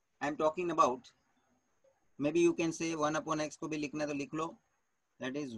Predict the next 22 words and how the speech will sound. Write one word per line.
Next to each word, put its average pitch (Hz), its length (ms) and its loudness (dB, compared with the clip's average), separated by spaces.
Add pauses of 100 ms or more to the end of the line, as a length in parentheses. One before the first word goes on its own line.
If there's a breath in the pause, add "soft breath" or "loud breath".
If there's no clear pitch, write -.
one 147 220 0
upon 147 460 0 (2000)
f 131 300 -4
of 104 140 -8
x। - 300 -16 (380)
बाकी 156 320 -2 (480)
ये 143 380 0
x 143 180 -4
raise 147 180 -6
to 143 160 -6
n 139 120 -4
में 139 320 -4 (140)
ये 135 60 -6
सब 147 220 0
इंक्लूड 139 360 -4
हो 131 100 0
जाता 135 320 0
है। 113 220 2 (760)
फोर्थ, 156 400 -2 (3750)
मतलब 147 220 0
ये 156 80 -2
दोनों 165 320 2